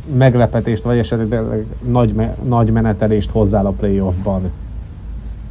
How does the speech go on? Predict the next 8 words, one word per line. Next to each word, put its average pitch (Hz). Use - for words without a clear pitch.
Nagy 180
menetelést 156
hozott 139
a 131
playoffban 120
viszont 123
az 117
én 127